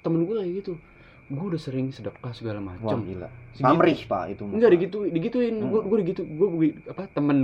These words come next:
Speaker 1: gue tuh begitu ke gue, ng-, nanya, eh, nanya, "Tapi kok balasan dari Allah mana? Kayak nggak ada."
Speaker 2: Iya.
Speaker 1: Eh,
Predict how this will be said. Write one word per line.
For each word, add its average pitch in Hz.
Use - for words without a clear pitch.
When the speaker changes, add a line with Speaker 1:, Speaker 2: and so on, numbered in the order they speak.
Speaker 1:
gue 113
tuh 196
begitu 143
ke 127
gue, 113
ng-, -
nanya, 127
eh, 135
nanya, 113
"Tapi 139
kok -
balasan 123
dari 120
Allah 127
mana? 190
Kayak 151
nggak 113
ada." 120
Speaker 2:
Iya. 101
Speaker 1:
Eh, 175